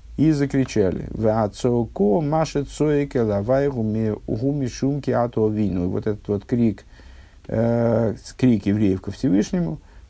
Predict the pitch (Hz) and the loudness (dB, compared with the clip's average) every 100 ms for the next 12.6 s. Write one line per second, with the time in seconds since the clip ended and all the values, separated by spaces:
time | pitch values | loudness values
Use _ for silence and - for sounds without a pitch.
0 | - 98 101 110 113 107 104 104 104 - | -12 -6 0 2 4 2 2 2 0 2
1 | 107 110 104 95 - 101 - - 107 107 | 0 2 2 0 -4 -10 -12 -6 -2 0
2 | 104 - - 101 98 - 98 101 92 - | 0 0 2 2 2 -2 -2 -2 -4 -6
3 | - - - - - - - 104 - 113 | -12 -14 -14 -12 -12 -12 -2 -2 2 2
4 | 110 104 104 107 101 - 98 - 113 110 | 2 2 0 0 -2 -4 -6 0 2 2
5 | 110 98 92 95 - 90 - 98 - - | 2 2 0 -2 -2 -4 -4 -8 -12 -16
6 | - 123 143 139 139 117 123 123 113 107 | -2 0 2 4 6 6 2 2 0 0
7 | - 180 160 - - 135 - 110 131 127 | 0 0 0 -2 0 0 0 0 0 0
8 | 127 98 - - - - - 110 110 117 | 0 -2 -4 -10 -18 -16 -2 2 4 4
9 | 123 120 165 185 180 131 131 165 151 127 | 2 0 2 4 4 2 0 -2 0 0
10 | 101 101 143 123 107 - - - 107 104 | 0 0 4 4 2 -2 -12 -6 -2 0
11 | 101 101 98 101 127 151 147 123 123 120 | 2 2 0 2 2 2 0 -2 0 0
12 | 113 101 104 127 156 156 | 0 0 0 0 0 -4